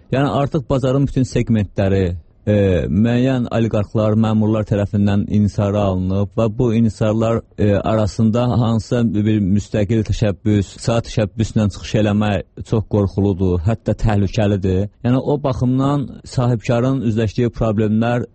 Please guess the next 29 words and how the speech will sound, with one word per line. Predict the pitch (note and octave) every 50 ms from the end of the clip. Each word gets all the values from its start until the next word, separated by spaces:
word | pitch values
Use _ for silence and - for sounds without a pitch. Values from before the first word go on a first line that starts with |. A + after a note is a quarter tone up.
| _ -
e, | G#2 G#2 G2+ F2
təbii | - - - G#2 - -
ki, | - G#3
Azərbaycanla | G#3+ - A2 A2+ A2 G2 - A2+ G#2+ G#2 A#2 A2+ A2 G#2+ G#2 G2+
bağlı | G2+ G2+ G2+ G#2
olan | G#2+ G#2 G#2 G#2 G#2
bir | G2+ G2 F#2+
problemdir, | - - G#2+ G2+ F#2+ G2 G#2 G#2 G2+ G2 F#2 G2 G2 G2+ F#2 F#2
bu | G#2 G2+ F#2+ F#2 F#2 - - - -
inhisarçılıqla | A2+ A2+ A2 - - A#2 G#2+ G2+ - A#2 A2+ A2 G#2+ G#2+ G#2 G2
bağlı | F#2 G2+ F#2+ G2
olan | G2+ G2+ G#2 G2+ G2+ F#2
bir | G2 G2
problemdir. | - - G#2 G2 F2 G2 G#2 G2+ G2+ F#2 F#2 G#2+ A2 A#2 A#2+ A#2 - _ _ -
Bilirsiniz, | C3+ D3 D3 - C#3+ B2+ B2
məsələnin | C3+ C3 A#2+ - C3 C3 C3+ C3+ C#3
kökü | - - A2+ C3 B2 - _ -
daha, | - A#2 B2 A#2+
e, | F#2 B1+ E2 F#2+ F#2 F#2 F2+ F2 E2 E2 E2 -
dərindir. | F#2+ F#2+ F#2+ F#2+ F2+ F#2 F2+ F2
Çünki | - - B2 B2+ - C#3
Azərbaycanda | C#3 B2+ A2+ G#2+ A#2+ A#2+ G#2+ G#2+ A#2+ G#2+ - B2 B2+ C3
sürətlə | B2+ - - - B2 A#2 B2 A#2+ G#2+ A2 A2+ A#2 A#2 A2+ - - - - _ _
siyasi | - - - C3+ B2+ B2 A#2 - - C3
hakimiyyətlə | B2 A#2 A2 - A#2+ A#2 B2 A#2+ G#2 A2+ A2+ A2+ G2 F#2
biznes | A2 A2 G#2+ A2+ G#2 -
hakimiyyətinin | - G#2 G2 - - G#2 G#2+ G#2 F#2+ - G#2+ A2 A2+ A2+
inteqrasiyası | A2 A2 G2+ - G#2+ - A#2 G#2+ F#2+ - - E2 - - -
gedir. | - - A#1+ - - -